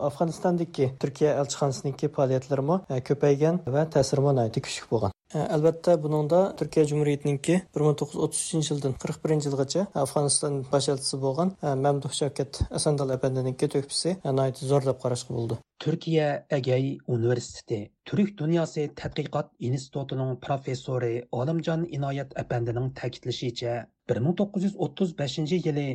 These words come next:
Speaker 2: siyosiy faoliyat qilmaslik sharti bilan Kabulga kelgan Muhammad Emin Bug'roning Abdullaxon Yarkandi degan ism bilan Afg'onistonda erkin faoliyat qilishida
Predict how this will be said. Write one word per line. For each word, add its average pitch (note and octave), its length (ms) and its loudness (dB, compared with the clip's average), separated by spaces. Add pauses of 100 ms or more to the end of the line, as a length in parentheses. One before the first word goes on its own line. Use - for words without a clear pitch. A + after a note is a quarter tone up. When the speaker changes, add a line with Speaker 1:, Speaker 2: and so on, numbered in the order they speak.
(100)
Speaker 2:
siyosiy D3 560 -2
faoliyat D#3+ 500 -2
qilmaslik D#3+ 540 -2
sharti D#3 400 -2
bilan C#3 340 -2
Kabulga C#3 480 -4
kelgan C3+ 460 -2
Muhammad C3+ 560 -2
Emin C3 300 -2
Bug'roning A#2+ 560 -2 (240)
Abdullaxon F3+ 840 0
Yarkandi D3 580 0 (140)
degan C#3 360 -2
ism C#3+ 300 -6
bilan B2+ 320 0 (180)
Afg'onistonda D#3+ 840 0 (240)
erkin C#3+ 460 -2
faoliyat C#3+ 460 -4
qilishida B2+ 460 -4